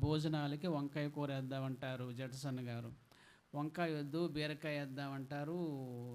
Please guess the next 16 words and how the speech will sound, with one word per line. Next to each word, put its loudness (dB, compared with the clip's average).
ఇంకొకరు -4
ఎవరో. 0
వీళ్ళిద్దరికీ 6
మనస్పర్ధలు 2
వస్తాయి. -6
నేను 0
వంకాయ 2
అండ, 0
ఆయన 0
బీరకాయ -2
అంటున్నాడు, -2
నేనంటే -2
లెక్క -4
లేదు -2
అతనికి. -6
ఇలాంటి 4